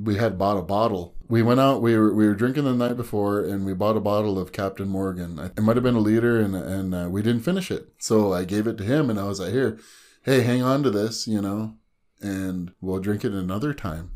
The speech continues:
He's like, "All right." So he took it, and I went and I talked to him. I was like, "Hey, where's that bottle at? I wanna,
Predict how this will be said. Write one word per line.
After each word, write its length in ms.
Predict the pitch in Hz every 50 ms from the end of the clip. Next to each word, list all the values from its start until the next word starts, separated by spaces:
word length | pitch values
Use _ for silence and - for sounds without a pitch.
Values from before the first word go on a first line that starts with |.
| - -
He's 120 | - 98 85
like, 100 | 85 -
"All 120 | - 135 139
right." 260 | 123 120 120 - -
So 120 | - - 95
he 80 | 87
took 220 | - - 98 - -
it, 180 | 101 92 - - _ _ _
and 260 | 98 101 95 92 90
I 480 | 90 87 87 85 85 85 82 82 80 82 82 82 78 - _ _
went 200 | - 98 113 113 110
and 100 | 107 98
I 80 | 90
talked 300 | 87 - 117 123 147 156
to 80 | - 151
him. 60 | 123
I 20 | 104
was 120 | 95 -
like, 100 | - -
"Hey, 120 | 127 147
where's 220 | 143 135 135 135 135
that 160 | 131 107 95
bottle 280 | 98 113 143 156 151 113
at? 160 | 98 95 90
I 40 | 90
wanna, 420 | 92 92 90 87 87 85 82 82